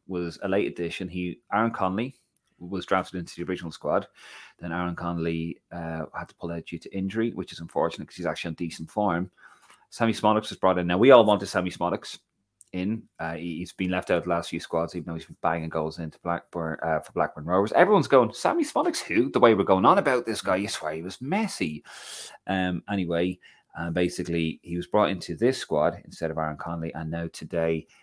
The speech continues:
earlier today, breaking news that he's gone home due to, uh, so, well, family reasons have been cited. We,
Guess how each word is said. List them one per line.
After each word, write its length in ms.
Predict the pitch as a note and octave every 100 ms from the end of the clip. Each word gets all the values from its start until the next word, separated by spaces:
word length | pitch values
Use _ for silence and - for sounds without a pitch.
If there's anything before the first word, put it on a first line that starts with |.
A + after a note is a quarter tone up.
| _ -
earlier 220 | F2 E2+
today, 340 | - D#2+ D#2
breaking 340 | D2+ F2 E2 E2
news 280 | E2 D#2 D2+
that 180 | D2+ D#2
he's 160 | E2+
gone 180 | - E2
home 160 | E2 E2
due 200 | D#2+ D#2
to, 340 | - D2+ C#2+ _ _ -
uh, 160 | E2 D#2
so, 200 | - C#2+ - -
well, 240 | E2+ - -
family 280 | G2 E2+ D#2+
reasons 300 | D#2+ D#2+ E2
have 100 | D#2+
been 120 | D#2+
cited. 320 | - E2+ F2+
We, 80 | F2+